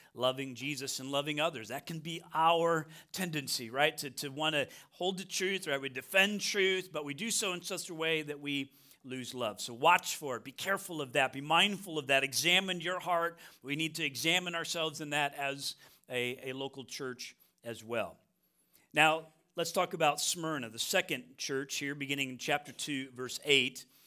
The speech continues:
Uh, what I want to do, we're gonna look at three churches today, so we're gonna be walking through quite a bit. So I need you to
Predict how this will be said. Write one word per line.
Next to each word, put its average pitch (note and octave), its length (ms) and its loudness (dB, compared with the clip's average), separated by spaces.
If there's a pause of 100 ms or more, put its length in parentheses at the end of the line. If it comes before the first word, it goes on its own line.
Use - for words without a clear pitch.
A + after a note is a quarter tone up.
(200)
Uh, C3 200 0
what F#3+ 120 -2
I E3+ 60 8
want F#3+ 240 2
to F3+ 80 -2
do, E3 320 0
we're D3+ 100 -6
gonna E3+ 140 -2
look F3 220 -2
at D3 80 -8
three G#3+ 240 -6
churches G3 420 -6
today, C3 240 -2
so C3 160 -6
we're E3 60 -10
gonna F3 120 -6
be D3+ 80 -4
walking D#3+ 440 0
through D3 220 -12
quite E3+ 260 2
a - 20 -6
bit. C#3+ 340 2 (300)
So C#3 220 -2
I C3 60 2
need D3+ 180 -6
you C#3+ 100 -6
to A#2+ 80 -10